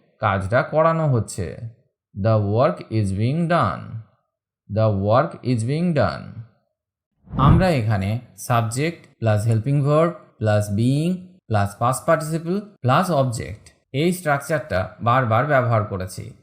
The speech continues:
এটাই প্যাসিভ ভয়েসের মূল বিউটি। এই স্ট্রাকচারটি প্রেজেন্ট কন্টিনিউয়াস প্যাসিভ। প্যাসিভ ভয়েস আপনাকে বোঝাতে সাহায্য করে যখন কাজটা কারো ওপর হচ্ছে, কিন্তু কে করছে সেটা গুরুত্বপূর্ণ নয়। আমার চ্যানেলে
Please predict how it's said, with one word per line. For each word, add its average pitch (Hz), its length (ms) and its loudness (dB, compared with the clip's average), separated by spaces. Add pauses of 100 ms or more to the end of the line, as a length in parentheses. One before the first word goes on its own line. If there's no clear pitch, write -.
এটাই 185 340 0
প্যাসিভ 165 360 0
ভয়েসের 131 460 0 (300)
মূল 160 240 2
বিউটি। - 580 -4
এই 175 200 0
স্ট্রাকচারটি 156 920 -4
প্রেজেন্ট 147 380 0
কন্টিনিউয়াস 156 640 0
প্যাসিভ। 113 400 0 (300)
প্যাসিভ 208 360 -2
ভয়েস 226 240 -2
আপনাকে 165 380 -2
বোঝাতে 135 380 -2
সাহায্য 175 440 -2
করে 85 280 -2 (360)
যখন 151 380 0
কাজটা 117 560 0 (120)
কারো 156 320 2
ওপর 123 260 -2
হচ্ছে, 120 500 -4 (260)
কিন্তু 185 260 0
কে 196 260 0
করছে 180 480 -2 (160)
সেটা 180 280 0
গুরুত্বপূর্ণ 107 640 -2
নয়। 80 220 -10 (360)
আমার 180 280 2
চ্যানেলে 143 480 -2